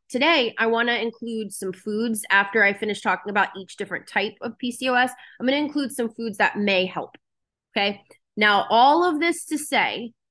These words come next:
and you've heard me say this for years, this is why I don't put as much emphasis into food a lot of times, is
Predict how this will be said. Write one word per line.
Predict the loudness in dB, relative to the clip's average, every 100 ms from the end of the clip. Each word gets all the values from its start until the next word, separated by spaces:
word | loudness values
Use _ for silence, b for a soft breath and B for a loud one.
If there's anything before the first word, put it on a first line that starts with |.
| _
and | -10
you've | -10 -6
heard | -6 -4
me | -6
say | -4 -4 -2
this | -2 -2 -4
for | -4 -4
years, | -2 -4 -6 -8 -10 -10 _ _ _ -14
this | -8
is | 0
why | 6 8
I | 8
don't | 4 2
put | 2
as | 4 2 2
much | -4 -2
emphasis | -4 -4 -6 -8
into | -8 -10 -12 -8
food | -4 -2
a |
lot | 0 -2
of | -4
times, | -4 -4 -6
is | -8 -8